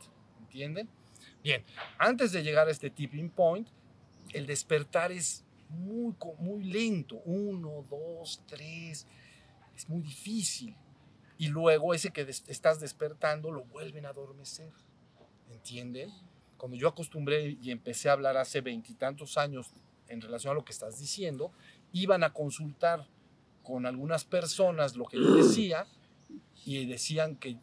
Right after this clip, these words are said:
quién sabe qué ya le estaba yo enseñando, al rato ya no regresaban, ¿entiendes? Te vuelven a adormecer. Entonces, bien difícil. Pero llegado a un punto en que se van despertando algunos cuantos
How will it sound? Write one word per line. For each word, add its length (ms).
quién 180
sabe 200
qué 140
ya 120
le 100
estaba 240
yo 100
enseñando, 420
al 80
rato 180
ya 120
no 140
regresaban, 680
¿entiendes? 400
Te 80
vuelven 380
a 40
adormecer. 760
Entonces, 320
bien 200
difícil. 440
Pero 220
llegado 340
a 40
un 100
punto 480
en 80
que 160
se 100
van 160
despertando 640
algunos 380
cuantos 720